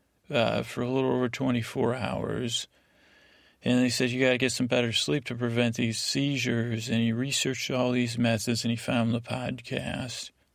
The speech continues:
And since then, he's been using it every night since he got home from the hospital. It's been working for him. And he usually has one podcast episode playing and one ready to go.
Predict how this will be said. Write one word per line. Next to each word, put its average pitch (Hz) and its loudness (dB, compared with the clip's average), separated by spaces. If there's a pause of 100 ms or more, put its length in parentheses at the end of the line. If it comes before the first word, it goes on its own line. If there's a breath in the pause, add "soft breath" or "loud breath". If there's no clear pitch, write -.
(1080)
And 139 2
since 165 0
then, 151 4
he's 135 -2
been 139 0
using 131 2
it 127 4
every 123 4
night 120 4
since - -2
he 123 0
got 120 2
home 117 0
from 120 -4
the 117 -4
hospital. 135 -4
It's 127 -4
been 123 -2
working 123 -2
for 123 -6
him. 113 -4 (800 soft breath)
And 151 0
he 156 2
usually 156 2
has 135 2
one 135 0
podcast 123 2
episode 120 -2
playing 135 2
and 117 0
one 120 0
ready 120 2
to 117 -6
go. 123 0